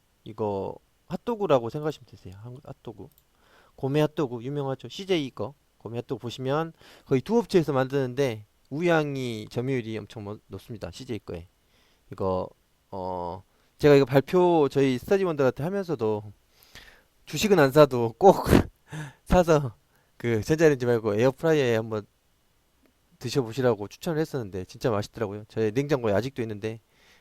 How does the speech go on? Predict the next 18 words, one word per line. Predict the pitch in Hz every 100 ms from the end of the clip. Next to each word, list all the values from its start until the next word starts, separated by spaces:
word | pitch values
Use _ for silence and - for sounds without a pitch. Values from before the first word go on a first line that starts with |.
| -
크리스피 | 190 180 - - 113 101
하-, | 113 117 -
뭐 | 107 92
치즈 | - 165 156
핫도그 | - 113 117 156 _ _ _ _ _
두 | -
개 | 120
다 | 107 98 - _ _ _ -
있는데 | 110 117 107 104 104 - _ _ _ - - - -
강추입니다. | - 117 - 127 98
강추. | 101 95 - 98 _
안 | - 101
드신 | 120 113
분들은 | 101 98 120
꼭 | -
드셔보시고 | - 110 101 - 107 95 87 _ _ _ - _ _ _ - _ _ _
음료 | 131 135 156 156
베이스, | 139 123 - 135 147